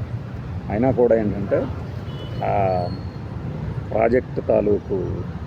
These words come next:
దీనికోసం స్పెషల్గా ఒక లైన్ వేయాలి, భూసేకరణ చేయాలి, ఆ తర్వాత దానికి సంబంధించి అక్కడి నుంచి తీసుకురావాలి,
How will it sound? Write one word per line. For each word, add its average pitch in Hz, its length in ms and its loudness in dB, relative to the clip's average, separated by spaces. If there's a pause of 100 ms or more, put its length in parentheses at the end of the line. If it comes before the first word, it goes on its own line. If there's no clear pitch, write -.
(200)
దీనికోసం 113 480 4 (160)
స్పెషల్గా 139 420 6
ఒక 123 120 4
లైన్ 113 280 6
వేయాలి, 110 320 4 (720)
భూసేకరణ 113 540 4
చేయాలి, 104 360 4 (680)
ఆ 110 60 6
తర్వాత 135 340 8
దానికి 123 340 6
సంబంధించి 135 540 6
అక్కడి 139 240 4
నుంచి 139 160 4
తీసుకురావాలి, 92 520 4